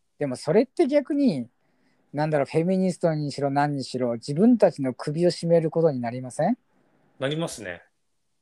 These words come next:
Speaker 1: まあ、それ、いや、なんかな。まあ、でも、なんだろうな。あのー、なんか、世界って、トータルで見ると、リベラルと保守を繰り返してる感じがするから。
Speaker 2: うん、うん。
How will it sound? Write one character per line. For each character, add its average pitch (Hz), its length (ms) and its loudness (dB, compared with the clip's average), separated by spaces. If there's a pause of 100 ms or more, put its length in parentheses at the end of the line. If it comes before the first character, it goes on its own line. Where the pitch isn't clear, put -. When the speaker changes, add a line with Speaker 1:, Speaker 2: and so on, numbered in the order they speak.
(840)
Speaker 1:
ま 117 100 -6
あ、 98 40 -6
そ 117 100 -4
れ、 110 80 -4
い 113 40 -4
や、 117 340 -2
な 117 280 -4
ん 247 80 2
か 165 160 4
な。 190 260 4 (420)
ま 143 100 2
あ、 143 40 0
で 208 120 6
も、 262 120 4
な 190 160 -2
ん 392 80 -6
だ 311 80 2
ろ 170 100 2
う 151 40 -6
な。 180 260 -2 (320)
あ 147 200 -8
の 160 500 -6
ー、 - 20 -4
な 247 60 -2
ん - 20 0
か、 214 80 -4
世 - 220 -4
界 392 240 0
っ 196 40 -6
て、 151 200 -8 (480)
ト 233 60 -2
ー 392 180 2
タ 403 120 0
ル 370 100 0
で 339 80 -2
見 339 140 -6
る 285 120 -2
と、 156 380 2
リ 165 220 0
ベ 320 180 2
ラ 170 120 2
ル 143 140 -6
と 151 400 0
保 - 160 -6
守 233 220 -6
を 143 100 -6
繰 - 160 -12
り 185 120 -8
返 220 180 2
し - 40 -8
て 214 100 -2
る 190 60 -2
感 175 180 -6
じ 165 100 -10
が 170 80 -8
す - 120 -10
る 170 80 -4
か 123 100 -12
ら。 139 260 -4 (260)
Speaker 2:
う 151 40 -16
ん、 147 40 -12
う 135 40 -8
ん。 95 360 -14